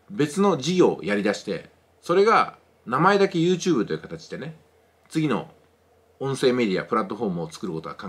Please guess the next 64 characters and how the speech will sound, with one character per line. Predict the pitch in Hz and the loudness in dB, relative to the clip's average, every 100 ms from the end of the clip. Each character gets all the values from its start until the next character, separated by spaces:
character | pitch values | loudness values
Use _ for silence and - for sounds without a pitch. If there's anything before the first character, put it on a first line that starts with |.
| 85 | -10
え | |
ら | 85 | -10
れ | 78 | -10
ま | 82 | -10
す | - | -14
け | - | -20
ど | _ | _
ね。 | - _ _ _ _ _ _ - - - - _ 113 | -20 _ _ _ _ _ _ -20 -20 -18 -20 _ -4
YouTube | 113 - 90 | -4 -2 -4
の | 85 | -2
未 | 101 | -2
来 | 85 | -2
で | - | -6
す | - | -16
か。 | - - - - _ - | -18 -18 -20 -20 _ -20
う | |
ん。 | 82 - _ - - 117 | -20 -20 _ -20 -14 -2
い | |
ろ | 135 | 2
い | 156 | 4
ろ | 170 | 2
考 | 170 180 185 | 0 2 2
え | |
る | 107 | 0
と | 92 | -4
面 | 110 | -4
白 | 131 151 | -2 -2
い | |
で | 82 | -2
す | - | -8
け | |
ど | 78 | -10
も、 | 95 87 71 - _ 151 | -8 -8 -12 -18 _ -2
だ | 190 | 0
け | |
ど | 139 | 0
も | 196 | 2
こ | 185 | 6
う | 240 | 6
や | |
っ | 240 | 4
て | 202 | 2
毎 | 247 233 | 2 2
日 | 120 104 | -2 0
YouTube | 107 131 175 139 | 0 0 -2 0
を | 87 | 0
や | 78 | -4
っ | |
て | - 87 | -8 -10
る | 80 | -2
と、 | 123 90 78 180 | 0 0 0 0
ど | 262 | 2
ん | 185 | 2
な | |
変 | 117 123 101 | 0 -2 -2
化 | |
が | 90 | -4
YouTube | 92 110 113 107 | -2 -2 -2 -6
に | 82 76 | -8 -10
起 | - | -8
き | |
よ | 87 | -8
う | |
と、 | 82 95 80 | -6 -6 -6